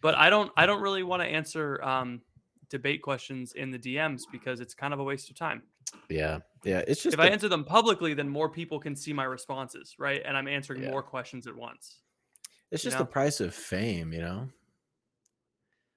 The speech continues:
Speaker 2: Like,
Speaker 1: No,
Speaker 2: you
Speaker 1: I'm, I'm,
Speaker 2: just
Speaker 1: I'm really struggling with this. I don't wanna, I don't wanna,
Speaker 2: Oh,
Speaker 1: like,
Speaker 2: you
Speaker 1: I
Speaker 2: are?
Speaker 1: don't wanna,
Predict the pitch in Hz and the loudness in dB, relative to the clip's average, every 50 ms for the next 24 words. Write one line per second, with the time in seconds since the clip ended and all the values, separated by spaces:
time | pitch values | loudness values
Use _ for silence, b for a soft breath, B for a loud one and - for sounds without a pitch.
0 | _ _ - - 208 214 220 233 247 247 240 247 254 247 247 247 262 254 214 - | _ _ 2 6 6 8 8 6 4 4 4 4 4 4 2 2 2 2 2 2
1 | - 180 160 143 143 135 131 127 135 135 - 185 196 208 208 202 185 170 170 202 | 2 2 2 2 2 -2 -2 -4 -4 0 2 2 2 2 2 2 2 4 4 4
2 | 214 208 196 180 170 135 117 101 92 90 98 117 151 147 135 127 123 117 | 4 4 2 2 6 6 8 8 8 8 6 6 4 2 0 -4 -6 -8